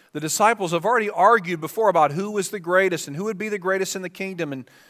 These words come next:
who would sit closest to Jesus and so on. And so they don't really need any fuel as it relates to competition. And yet now Jesus seems to be stoking that flame when he asks Peter, "Do you love me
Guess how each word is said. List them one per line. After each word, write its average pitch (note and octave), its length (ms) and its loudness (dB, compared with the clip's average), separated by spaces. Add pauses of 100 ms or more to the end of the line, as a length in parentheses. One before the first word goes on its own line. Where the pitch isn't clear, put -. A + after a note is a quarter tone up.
(140)
who F#3 100 2
would G#3+ 140 0
sit - 260 -4
closest F#3+ 420 -2
to G3+ 80 -16
Jesus F3 400 -8
and E3 120 -10
so G#3 260 -2
on. E3 80 -2
And D3+ 100 -10
so F3 260 0 (320)
they F3+ 180 2
don't A#3 260 0
really G3+ 240 2
need G3+ 300 -6
any F#3+ 260 -6
fuel F#3 720 -4
as D#3 180 2
it D#3 60 -6
relates D3 320 -4
to - 80 -10
competition. C#3 960 -8 (600)
And D3 120 -6
yet E3+ 120 2
now F#3 280 4
Jesus D#3+ 400 -4
seems F#3+ 320 -8
to E3 80 -10
be D3+ 100 -8
stoking G3 580 -2
that D#3 200 -4
flame E3+ 460 -6
when D3 100 -6
he D3+ 100 -6
asks F3+ 300 -4
Peter, D3+ 240 -8
"Do C#3 180 -10
you F#3+ 220 -8
love F3 360 0
me A#2+ 300 -12